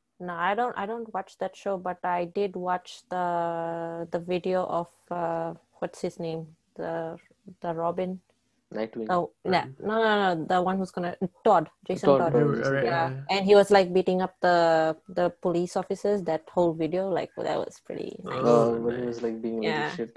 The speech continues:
Speaker 2: He was
Speaker 3: Uh,
Speaker 2: very brutal, and I really liked that Jason Todd. He was like,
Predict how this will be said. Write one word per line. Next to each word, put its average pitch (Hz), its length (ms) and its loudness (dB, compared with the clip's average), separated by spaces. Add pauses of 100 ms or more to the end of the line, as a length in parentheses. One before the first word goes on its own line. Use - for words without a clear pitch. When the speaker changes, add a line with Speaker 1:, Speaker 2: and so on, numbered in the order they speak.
(140)
Speaker 2:
He 226 80 6
was 240 160 6
Speaker 3:
Uh, - 40 -4
Speaker 2:
very 247 400 6
brutal, 226 500 6
and 196 160 8
I 220 220 8
really 262 260 6
liked 202 300 6
that 208 160 4
Jason 226 320 2
Todd. 226 240 2
He 196 100 0
was 190 160 0
like, 175 160 2